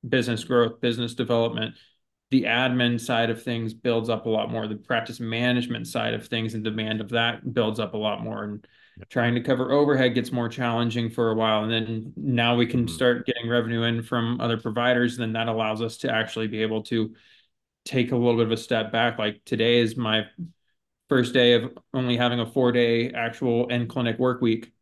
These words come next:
Speaker 1: or my first week of that. So now
Speaker 2: Mm-hmm.
Speaker 1: I'll be spending the rest of my day doing more of the administrative management side of things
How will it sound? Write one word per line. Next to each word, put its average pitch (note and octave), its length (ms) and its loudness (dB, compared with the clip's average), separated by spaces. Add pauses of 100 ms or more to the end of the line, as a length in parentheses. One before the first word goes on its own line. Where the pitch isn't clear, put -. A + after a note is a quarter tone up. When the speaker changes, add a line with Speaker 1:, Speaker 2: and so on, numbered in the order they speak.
Speaker 1:
or C3 100 4
my A#2 140 2
first B2+ 240 2
week C3 160 2
of B2 80 0
that. A2+ 320 0
So B2 100 -2
now A#2 380 0
Speaker 2:
Mm-hmm. F#2 240 -6 (260)
Speaker 1:
I'll A#2+ 120 -6
be A#2 160 2
spending A#2 360 -4
the A2+ 80 0
rest A2+ 200 0
of - 60 -10
my A2 120 -2
day A2 180 2
doing A2 300 -4
more A2+ 240 0
of G#2 80 -6
the A2+ 140 0
administrative A2 640 -2
management A#2 540 -2
side G#2+ 240 -4
of G#2+ 120 -6
things A2+ 420 -8